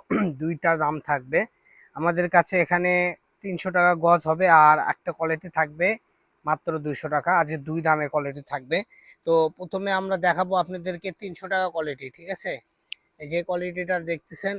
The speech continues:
এটা প্রাইস থাকবে মাত্র তিনশো টাকা গজ। সারা বাংলাদেশের যে কোনো জায়গায় থেকে সুন্দর সুন্দর কালেকশন আপনারা নিতে পারবেন। যা দেখেন আপনারা কত সুন্দর ইউনিক হবে, দেখেন কালেকশনটা দেখেন কত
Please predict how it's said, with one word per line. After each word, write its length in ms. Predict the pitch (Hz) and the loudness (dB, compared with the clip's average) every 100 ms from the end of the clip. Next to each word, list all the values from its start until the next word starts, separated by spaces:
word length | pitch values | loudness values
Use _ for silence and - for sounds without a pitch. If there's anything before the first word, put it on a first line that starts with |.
| 185 | -8
এটা 120 | 175 165 | -8 -6
প্রাইস 220 | 175 165 - | -4 -4 -4
থাকবে 260 | 170 156 170 160 | -8 -8 -8 -8
মাত্র 220 | 151 _ 156 156 | -10 _ -16 -14
তিনশো 240 | 156 - 151 | -16 -14 -12
টাকা 180 | 147 143 135 | -10 -10 -4
গজ। 180 | 175 190 _ _ _ _ | -4 -4 _ _ _ _
সারা 300 | - 170 170 151 | -4 0 0 0
বাংলাদেশের 520 | 160 170 170 170 180 160 | -4 -2 -4 -4 -8 -6
যে 60 | 160 156 | -6 -6
কোনো 140 | 160 143 | -8 -6
জায়গায় 260 | 143 143 139 | -6 -6 -10
থেকে 160 | 143 143 - | -12 -14 -14
সুন্দর 220 | 156 151 147 | -16 -16 -16
সুন্দর 200 | 160 151 151 | -16 -16 -8
কালেকশন 320 | 151 147 156 147 | -8 -8 -10 -12
আপনারা 200 | 147 147 147 | -12 -8 -8
নিতে 160 | 151 151 | -8 -8
পারবেন। 300 | 147 156 180 - _ _ _ 131 | -6 -6 -6 -10 _ _ _ -6
যা 80 | 143 139 | -4 -4
দেখেন 220 | 139 160 143 | -6 -8 -8
আপনারা 300 | - 151 165 - _ _ _ - | -8 -4 -2 -2 _ _ _ -6
কত 160 | 165 - 170 - | -6 -4 -8 -8
সুন্দর 340 | 175 175 170 160 | -8 -2 -2 -2
ইউনিক 240 | 160 170 147 | -6 -8 -10
হবে, 160 | 131 107 _ _ _ _ _ _ _ 123 | -16 -16 _ _ _ _ _ _ _ -18
দেখেন 260 | 117 113 _ _ _ _ _ | -18 -20 _ _ _ _ _
কালেকশনটা 540 | 151 175 - 175 156 135 | -4 -4 -6 -10 -8 -8
দেখেন 180 | 120 120 - | -10 -12 -10
কত 120 | 151 | -8